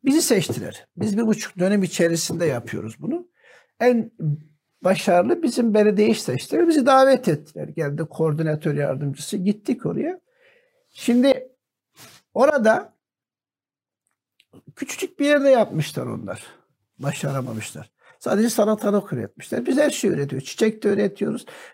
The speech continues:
Marul da üretiyoruz. Diğer sebzeleri de üretiyoruz. Burada amaç ne? Sekiz milyon milyarlık nüfusu nasıl doyuracağız? Artı,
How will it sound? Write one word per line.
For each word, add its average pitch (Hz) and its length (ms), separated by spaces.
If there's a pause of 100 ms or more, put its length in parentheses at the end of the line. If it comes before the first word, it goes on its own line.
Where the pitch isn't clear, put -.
(140)
Marul 214 380
da 220 140
üretiyoruz. 220 480
Diğer 202 200
sebzeleri 208 600
de 214 80
üretiyoruz. 208 600 (1000)
Burada 240 360
amaç 277 420
ne? 311 220
Sekiz 247 400
milyon 214 540
milyarlık 185 680
nüfusu 170 560
nasıl 202 320
doyuracağız? - 680 (680)
Artı, - 500